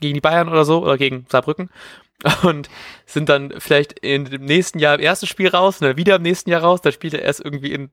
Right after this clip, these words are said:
drei Jahren wieder Pokal, <laughs> so wenn er bei Frankfurt bleiben sollte. Ähm, aber halt eben bei so einer unfassbar dummen Aktion, also ich mein, Spiel war eh eigentlich schon gegessen, dann war's irgendwie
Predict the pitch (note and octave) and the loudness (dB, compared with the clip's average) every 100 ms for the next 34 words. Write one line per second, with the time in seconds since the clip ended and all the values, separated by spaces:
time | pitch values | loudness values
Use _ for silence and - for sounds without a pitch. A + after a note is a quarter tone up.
0 | - D3 D3+ D3 C#3 D3 C#3+ D3 F3 D#3+ | -8 -2 2 2 2 0 0 0 0 0
1 | - G3 E3+ E3+ D3+ F3 C#3 C3 - A2 | 0 0 2 0 0 -2 2 2 0 -2
2 | B2+ - B2 A#2+ A#2+ B2+ D3+ - - - | -2 0 0 2 0 0 -6 -12 -20 -20
3 | - - - _ - C3+ B2+ B2+ B2+ B2 | -20 -20 -20 _ -2 2 2 -2 -8 -14
4 | _ _ _ _ _ - C#3 B2+ C#3+ C#3 | _ _ _ _ _ -8 -4 -2 0 0
5 | C3 B2+ C#3 D3 - D#3 - - C#3 D3 | 0 0 0 0 0 -2 -2 -2 0 0
6 | C#3 B2 - D3 C3 A#2+ C3+ B2+ B2+ - | -2 -2 0 2 2 0 0 -2 -6 -12
7 | - - D3 B2 E3 E3+ D3 D#3 - D#3 | -10 -2 0 2 2 0 -2 -2 -2 -2
8 | C#3+ D#3+ F3 E3 D3 C3 C#3 C#3 C#3 C3+ | -2 -2 -4 -2 -2 0 0 -2 -6 -2
9 | C#3 | -2